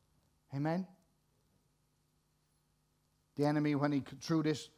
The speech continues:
boy to the ground, made him like a dead man, he was trying to intimidate Jesus, but he was wasting his time. Amen?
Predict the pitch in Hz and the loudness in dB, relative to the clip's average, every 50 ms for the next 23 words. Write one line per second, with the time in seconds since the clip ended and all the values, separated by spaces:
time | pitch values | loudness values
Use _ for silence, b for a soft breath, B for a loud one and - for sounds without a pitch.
0 | b b b b b b b b - 160 170 170 175 170 147 156 151 175 175 175 | b b b b b b b b 8 12 12 12 12 10 6 6 6 8 8 8
1 | 165 160 170 175 175 170 165 160 156 151 135 156 160 165 165 165 160 165 208 240 | 6 6 6 6 6 6 4 4 2 2 2 4 2 4 4 2 2 4 4 4
2 | 233 - 190 175 160 147 156 151 143 165 170 170 170 175 180 165 175 196 226 233 | 4 4 2 0 2 2 2 0 0 2 2 4 4 4 4 4 4 4 4 4
3 | 185 135 135 160 165 170 165 139 120 127 139 143 131 - - 151 143 135 - - | 4 4 4 4 4 4 0 -2 -4 -4 -4 -6 -6 -8 -6 -6 -6 -6 -6 -6
4 | 139 139 131 131 131 120 117 117 123 127 131 131 | -6 -4 -2 0 0 0 0 0 0 0 0 -2